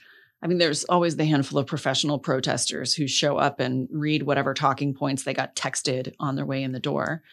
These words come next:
But the actual, you know, good faith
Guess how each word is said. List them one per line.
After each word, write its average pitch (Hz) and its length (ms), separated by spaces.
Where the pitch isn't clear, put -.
But 127 380
the 147 460
actual, 160 680
you 202 100
know, 143 320
good 160 220
faith 156 600